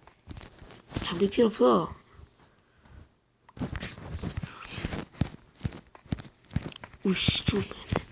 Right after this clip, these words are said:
이거 좀 신기한 스카이블럭이에요. 제가 만든 건 아니지만요. 응? 어, 이 맵, 어, 제작사가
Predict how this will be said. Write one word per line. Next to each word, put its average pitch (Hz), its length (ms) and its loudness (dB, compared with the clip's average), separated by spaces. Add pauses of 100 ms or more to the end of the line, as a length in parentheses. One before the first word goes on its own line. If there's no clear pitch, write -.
(500)
이거 214 160 4
좀 233 200 2
신기한 277 440 8
스카이블럭이에요. 208 920 10 (1300)
제가 208 160 6
만든 190 260 6
건 185 120 2
아니지만요. 170 580 -4 (2000)
응? 262 260 6 (2250)
어, 196 300 8
이 240 160 2
맵, 240 220 4 (260)
어, 202 320 8
제작사가 202 540 2